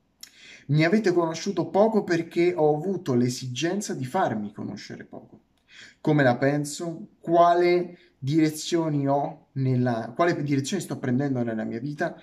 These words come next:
E questo credo, eh, che riguardi anche, ehm, l'intimità di un soggetto. È ovvio che, eh, a un certo punto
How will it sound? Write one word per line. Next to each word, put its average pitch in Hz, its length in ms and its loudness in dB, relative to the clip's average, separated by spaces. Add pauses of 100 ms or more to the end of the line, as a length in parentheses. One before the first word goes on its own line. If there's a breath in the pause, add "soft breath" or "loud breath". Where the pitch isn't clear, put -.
(160 loud breath)
E 165 140 -4
questo 202 680 2 (400 loud breath)
credo, 180 500 2
eh, 151 160 0
che 147 320 0
riguardi 147 560 4
anche, 143 720 -2 (100)
ehm, 113 580 -6 (680)
l'intimità 143 880 0
di 120 160 -4
un 120 100 0
soggetto. 117 720 -6
È 156 140 2
ovvio 175 280 2
che, 170 440 0 (320 loud breath)
eh, - 100 -4
a 127 100 6
un 143 120 0
certo 180 360 -2
punto 180 720 -2